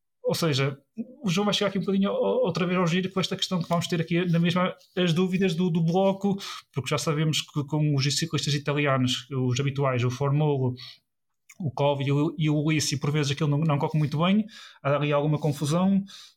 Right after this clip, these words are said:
Depois não percebemos se, se, se a Emirates vai levar sprinter ou não.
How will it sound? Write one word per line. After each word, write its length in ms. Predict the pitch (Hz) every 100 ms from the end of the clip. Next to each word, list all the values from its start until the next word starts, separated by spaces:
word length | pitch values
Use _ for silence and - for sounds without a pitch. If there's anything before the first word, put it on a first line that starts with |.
| -
Depois 300 | 131 156 147
não 260 | 175 165
percebemos 540 | 160 - 147 156 147 -
se, 100 | 147
se, 240 | - -
se 200 | - -
a 180 | 147 147
Emirates 440 | 147 147 143 143
vai 140 | - 143
levar 160 | 143
sprinter 460 | 135 - 147 139 143
ou 60 | 139
não. 280 | 139 165